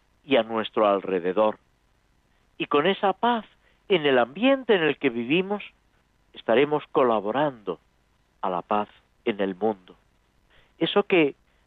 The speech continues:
pedimos de forma especial al iniciar el año nuevo. Cristo es reconocido por los profetas como príncipe de la paz. Y luego,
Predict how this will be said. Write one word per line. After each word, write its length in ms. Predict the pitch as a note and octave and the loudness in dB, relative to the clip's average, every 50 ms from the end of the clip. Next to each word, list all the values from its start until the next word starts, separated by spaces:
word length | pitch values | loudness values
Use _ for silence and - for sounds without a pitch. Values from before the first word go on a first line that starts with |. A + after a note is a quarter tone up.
| _ _ _ _ | _ _ _ _
pedimos 460 | - D3 C#3 D#3+ A#3+ C4 C#4+ C#4+ C4 | 0 0 2 2 -2 -2 0 -2 2
de 120 | - A#3 - | 2 0 2
forma 320 | - A3 A3+ G#3+ G#3+ G#3+ | 2 0 0 2 2 0
especial 600 | F#3+ - _ G3+ F#3 - - B3 B3+ B3 A3+ G3 - _ _ _ _ _ _ _ | -2 0 _ -2 -2 0 0 0 0 0 0 -4 -8 _ _ _ _ _ _ _
al 180 | - C#3 C3+ C3 | 0 0 0 0
iniciar 600 | C3+ C3 C3 B2+ A#2 - - E3 D#3 D3+ C#3 - - _ _ _ _ _ _ _ _ | -2 -6 -8 -12 -12 -2 0 2 2 2 0 -4 -10 _ _ _ _ _ _ _ _
el 140 | - C#3 C#3 | 0 2 4
año 320 | E3 G3 G3+ D#3+ D3+ C3 | 4 2 0 -2 -6 -6
nuevo. 440 | A2+ G#2 G#2 G#2+ G#2+ G2+ F2+ F#2 E2+ - _ _ _ _ _ _ _ _ _ _ _ _ _ _ _ _ _ _ _ _ _ _ _ _ _ _ _ _ _ _ _ _ _ _ _ | -6 -2 0 2 2 2 0 -4 -6 -8 _ _ _ _ _ _ _ _ _ _ _ _ _ _ _ _ _ _ _ _ _ _ _ _ _ _ _ _ _ _ _ _ _ _ _
Cristo 540 | - C#3+ D#3 F3 E3 - - - A3 G#3 - _ _ _ _ _ _ _ _ _ _ _ _ _ _ | 2 2 2 2 2 -4 -2 0 0 0 0 _ _ _ _ _ _ _ _ _ _ _ _ _ _
es 120 | - - - - _ _ _ _ _ _ _ _ _ _ | -14 -14 -14 -20 _ _ _ _ _ _ _ _ _ _
reconocido 880 | C#3 B2 B2 C3 B2+ - C3 B2+ A#2 A2+ G#2+ - - G#3 B3 G#3 F#3 D3 | -2 0 2 0 0 2 0 0 0 0 -4 -4 -4 -4 0 0 0 0
por 180 | - - C#3 C3 | 2 2 2 2
los 140 | B2+ A#2 | 0 -2
profetas 600 | - _ C#3 B2 A2+ - D3+ D3 C#3+ - C#3+ C3+ - - _ _ _ _ _ _ _ _ | -2 _ -2 -2 0 2 2 2 2 2 0 0 0 -6 _ _ _ _ _ _ _ _
como 280 | - D#3+ D#3 D3 D3 C#3 | -2 0 2 2 0 0
príncipe 760 | - _ _ G#3+ A#3+ B3 B3 A3+ F#3+ - F#3+ - - D#3 C3+ | -2 _ _ 0 0 0 -2 -4 -6 -8 -8 -2 0 2 2
de 100 | C3 B2 | 4 4
la 120 | A#2 G#2+ | 2 2
paz. 280 | - - A2+ G#2+ A2 - _ _ _ _ _ _ _ _ _ _ _ _ _ _ _ _ _ _ _ _ _ _ _ _ _ | 2 0 -2 -2 -2 -6 _ _ _ _ _ _ _ _ _ _ _ _ _ _ _ _ _ _ _ _ _ _ _ _ _
Y 100 | _ F3+ | _ -8
luego, 440 | F3+ A3+ C#4 C#4+ C#4 B3 G#3 G3 - | 0 2 2 2 4 2 0 -2 -2